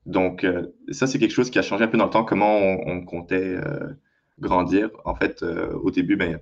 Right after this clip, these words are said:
il y a un an maintenant, on pensait vraiment attaquer le Canada en premier.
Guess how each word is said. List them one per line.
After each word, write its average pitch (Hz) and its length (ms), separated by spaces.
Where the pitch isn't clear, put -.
il 87 60
y - 20
a 82 120
un 87 140
an 90 120
maintenant, 90 380
on 95 60
pensait - 240
vraiment 95 240
attaquer 95 280
le 90 60
Canada 90 500
en 90 100
premier. 95 380